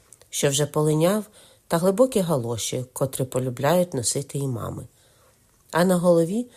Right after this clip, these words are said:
мов у святого, червоніла величезна феска. Вона закрила старому лисину.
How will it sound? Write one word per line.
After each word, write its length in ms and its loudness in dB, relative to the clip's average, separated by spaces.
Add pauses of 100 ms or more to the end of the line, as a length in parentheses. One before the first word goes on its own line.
(300)
мов 180 4
у 80 2
святого, 600 0
червоніла 760 -2
величезна 680 -4
феска. 520 -8 (720)
Вона 200 0
закрила 440 0
старому 440 0
лисину. 500 0